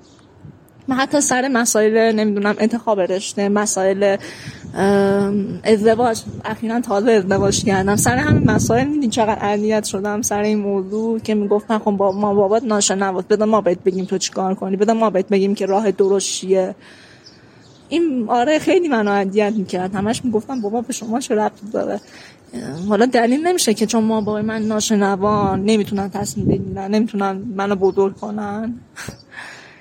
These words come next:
منم هیچ وقت به روی مام بابام نمی آوردم، نمی گفتم مثلاً فلانی این حرفا رو به من زده، منم عصبانی شدم.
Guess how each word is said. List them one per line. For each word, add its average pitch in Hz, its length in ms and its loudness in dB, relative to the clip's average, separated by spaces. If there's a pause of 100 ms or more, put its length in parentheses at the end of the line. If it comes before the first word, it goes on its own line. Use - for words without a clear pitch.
(480)
منم 320 220 -2
هیچ 339 160 0
وقت 339 140 -2
به 247 100 2
روی 269 180 2
مام 240 220 4
بابام 247 280 2
نمی 311 260 0
آوردم، 185 420 2
نمی 247 200 2
گفتم 185 320 -4
مثلاً 208 220 -4
فلانی 202 400 -2
این 208 100 0
حرفا 202 360 -2
رو 185 80 2
به 190 100 2
من 190 240 0
زده، 185 220 2
منم 196 280 0
عصبانی 196 540 -2
شدم. 202 440 -6